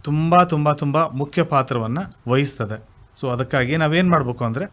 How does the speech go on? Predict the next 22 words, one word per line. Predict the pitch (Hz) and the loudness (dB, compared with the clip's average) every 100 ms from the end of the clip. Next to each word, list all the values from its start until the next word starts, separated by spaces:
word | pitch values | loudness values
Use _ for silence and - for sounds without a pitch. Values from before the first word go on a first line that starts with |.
| - | 0
ಒಳ್ಳೆಯ | 147 185 | 4 6
ಆರೋಗ್ಯ, | 180 135 143 139 | 6 6 4 2
ಮಗುವಿಗೆ | 131 143 175 165 | 0 0 0 0
ಪೌಷ್ಟಿಕಾಂಶದ | 156 139 160 - - 151 147 139 160 - | 0 -2 -2 -2 -2 -2 -2 -4 -4 0
ಉಳ್ಳಂತ | 147 151 147 185 - - | 2 2 2 0 -2 -2
ಆಹಾರವನ್ನ | 139 156 165 151 131 127 190 - - | 2 4 4 4 0 -2 -4 -8 -6
ಮಗುವಿಗೆ | 127 135 143 131 190 | -2 0 2 2 0
ನಾವು | 160 | 0
ಕೊಡ್ಬೇಕಾಗ್ತದೆ. | - 131 135 127 110 104 104 - - _ - | 0 0 0 0 -4 -6 -12 -12 -18 _ -6
ಉದಾಹರಣೆಗೆ | 139 165 156 139 120 | 2 4 4 2 -2
ತರಕಾರಿಗಳು, | - - 135 143 160 151 127 123 - - - | -6 -4 -2 2 4 4 0 -2 -6 -16 -4
ಹಣ್ಣುಗಳು, | 147 165 135 117 117 - - | 0 0 0 0 -2 -8 -8
ಸೊಪ್ಪುಗಳು | - 156 156 135 123 117 | -2 -2 0 0 0 0
ಮತ್ತು | 123 123 190 196 - | -2 -2 -4 -4 -4
ಡೈರಿ | 127 160 175 165 - - - | 2 4 4 2 -4 -16 -12
ಪ್ರಾಡಕ್ಟ್ಸ್ | 151 151 147 - | 0 2 2 0
ಅಂತ | 120 175 | 0 0
ಹೇಳ್ತೀವಿ, | 123 110 101 98 98 - | 0 -4 -4 -10 -10 0
ಹಾಲು | 151 156 | 2 2
ಮತ್ತು | 135 135 | -2 -4
ಹಾಲಿನ | 127 139 143 131 | 0 0 2 -2
ಪದಾರ್ಥಗಳು, | 110 123 147 147 123 113 | -2 4 4 2 -4 -4